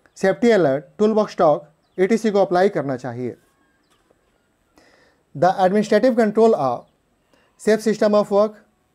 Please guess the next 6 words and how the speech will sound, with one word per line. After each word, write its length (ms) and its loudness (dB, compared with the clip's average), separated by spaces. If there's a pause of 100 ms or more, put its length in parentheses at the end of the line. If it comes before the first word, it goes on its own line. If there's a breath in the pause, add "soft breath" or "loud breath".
(800)
reduce 340 0
exposure, 460 -2 (320)
reduce 300 0
time 220 0
of 140 -2
exposure, 480 -4